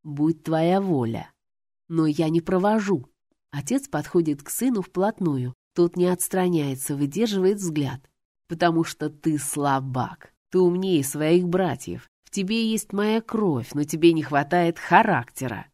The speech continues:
Хочешь, некоторая часть того груза окажется прямиком в твоей лаборатории. О них никто не вспомнит, и никто не будет искать.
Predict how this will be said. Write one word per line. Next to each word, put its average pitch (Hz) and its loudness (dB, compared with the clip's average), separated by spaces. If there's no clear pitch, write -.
Хочешь, - -4
некоторая 160 0
часть 143 -4
того 143 0
груза 151 0
окажется 139 -2
прямиком 165 0
в - -12
твоей 143 0
лаборатории. 170 0
О 151 -2
них 165 0
никто 180 -2
не 208 -2
вспомнит, 151 -2
и 170 2
никто 156 0
не 190 2
будет 143 0
искать. - -6